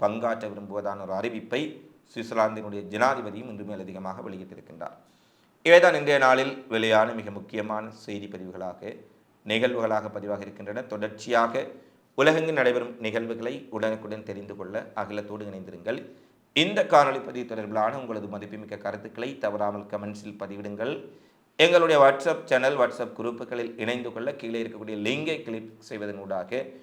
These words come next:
WhatsApp குரூப்பிலும் WhatsApp சேனலிலும் நீங்கள் இணைந்து கொண்டு உடனுக்குடன் தகவல்களை பெற்றுக்கொள்ள முடியும் என்பதை தெரிவித்துக் கொண்டு,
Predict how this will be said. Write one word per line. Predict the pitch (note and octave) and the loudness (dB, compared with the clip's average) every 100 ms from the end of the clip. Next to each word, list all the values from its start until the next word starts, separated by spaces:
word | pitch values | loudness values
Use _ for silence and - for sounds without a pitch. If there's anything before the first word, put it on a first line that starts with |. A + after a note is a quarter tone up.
| _ - A#2 | _ 6 6
WhatsApp | - C3 A#2+ - | 6 0 -4 -8
குரூப்பிலும் | G#2+ G2+ G#2+ C3 A#2+ | -10 -8 -10 -4 -4
WhatsApp | - A2 G2 G#2 | -4 -12 -8 -6
சேனலிலும் | G#2+ A2 A2+ C3+ - - _ _ A#2+ | -4 -4 -4 -6 -8 -18 _ _ 2
நீங்கள் | A#2+ A#2 A#2 | 2 0 0
இணைந்து | C3+ F3+ F3+ | 0 2 0
கொண்டு | D#3 D3+ B2 | -2 -2 -2
உடனுக்குடன் | A2+ A#2 A2+ A#2 - | -4 -4 -8 -10 -8
தகவல்களை | G2+ A2 G#2+ G#2+ G2+ | -6 -4 -6 -8 -8
பெற்றுக்கொள்ள | G#2 G2+ A#2 A2 G#2 | -10 -12 -10 -6 -6
முடியும் | G2+ A2 A#2 | -4 -4 -4
என்பதை | A2 G#2 F#2 | -8 -10 -12
தெரிவித்துக் | G2+ G2+ F#2 G2+ | -14 -14 -16 -16
கொண்டு, | G2+ | -2